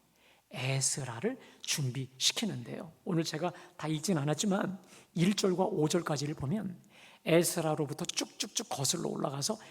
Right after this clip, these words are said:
제십육 대 아론 제사장까지 올라갑니다.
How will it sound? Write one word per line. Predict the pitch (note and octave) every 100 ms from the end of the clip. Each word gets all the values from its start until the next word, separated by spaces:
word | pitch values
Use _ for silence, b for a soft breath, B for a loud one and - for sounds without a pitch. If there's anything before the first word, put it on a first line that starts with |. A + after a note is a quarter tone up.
| B
제십육 | - B2 - - E4+ E4+ D4 G#3 -
대 | E3 - - B B B _ -
아론 | - E3 E3 A#3 C4+ C4+ - - - _
제사장까지 | - - B2 B2+ B2+ - C3+ C3+ C#3+ C3+ - -
올라갑니다. | B3+ E3 C3+ A2+ -